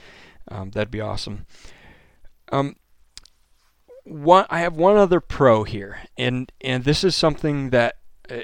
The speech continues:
you know, just kinda thinking outside the box a little bit to, to what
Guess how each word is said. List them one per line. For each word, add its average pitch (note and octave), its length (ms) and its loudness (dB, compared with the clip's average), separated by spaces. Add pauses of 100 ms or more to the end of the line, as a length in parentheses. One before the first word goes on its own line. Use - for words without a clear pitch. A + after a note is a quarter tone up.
you C3 100 -12
know, A#2+ 180 -4
just A#2 300 -8
kinda - 220 0
thinking B2+ 340 -4
outside B2 360 -2
the A#2 80 -6
box A2 340 -2
a A#2 60 -8
little G#2+ 160 -8
bit G#2 260 -12
to, A2+ 280 -8
to A#2+ 120 -10
what A#2+ 300 -4